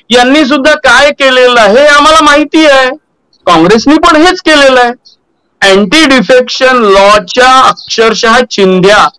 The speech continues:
ज्या राजीव गांधींनी आणला त्यांच्यापासून आतापर्यंत झालेलं आहे. त्याच्यामुळे मला मधु लिमयेंचं ते वाक्य महत्वाचं वाटतं की जर तुम्ही पक्षांतर करता, जर कसं आहे की आपली एक आयडिओलॉजी आहे,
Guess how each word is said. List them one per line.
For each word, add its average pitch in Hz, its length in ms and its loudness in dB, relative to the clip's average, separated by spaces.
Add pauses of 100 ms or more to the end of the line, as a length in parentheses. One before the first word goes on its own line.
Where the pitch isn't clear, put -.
(420)
ज्या 285 640 0
राजीव 190 520 -2
गांधींनी 262 680 0
आणला 202 560 0 (400)
त्यांच्यापासून 262 840 0
आतापर्यंत 320 680 -2
झालेलं 285 320 0
आहे. 269 120 0 (340)
त्याच्यामुळे 311 600 0
मला 285 280 2
मधु 196 260 0
लिमयेंचं 330 600 2
ते 330 200 0
वाक्य 277 360 0
महत्वाचं 196 600 -2
वाटतं - 340 -12 (420)
की 240 140 -2
जर 170 300 0
तुम्ही 330 240 2
पक्षांतर - 540 -2
करता, 170 320 -2
जर 302 160 0 (520)
कसं 233 200 0
आहे 277 140 2
की 277 80 -2
आपली 254 260 -2
एक - 200 -4
आयडिओलॉजी 233 600 -2
आहे, - 120 -12